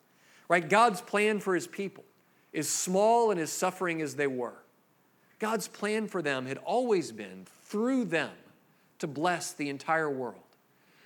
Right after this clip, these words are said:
When he called Abraham to leave his father's house, to leave everything he'd ever known, and follow him by faith, this is what God promised Abraham. "And I will make of you a great nation,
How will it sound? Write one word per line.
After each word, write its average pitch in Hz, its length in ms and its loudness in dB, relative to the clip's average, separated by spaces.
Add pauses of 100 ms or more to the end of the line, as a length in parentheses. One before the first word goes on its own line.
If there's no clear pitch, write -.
(120)
When 202 140 2
he 214 80 2
called 233 400 4
Abraham 185 540 2 (640)
to 175 100 0
leave 226 300 2
his 240 160 -2
father's 185 400 2
house, 110 320 -2
to 165 100 -8
leave 170 160 0
everything 202 500 -2
he'd 160 120 -4
ever 170 200 -2
known, 117 140 -10 (580)
and 127 120 -12
follow 190 340 6
him 175 180 0
by 165 160 4
faith, 123 360 -2
this 165 160 -2
is 156 120 -6
what 151 160 0
God 135 220 2
promised 127 400 -4
Abraham. 104 420 -8 (1900)
"And 160 120 2
I 196 120 10
will 220 140 8
make 185 260 4
of 165 80 0
you 170 160 4
a 135 60 4
great 151 340 0
nation, 120 460 -4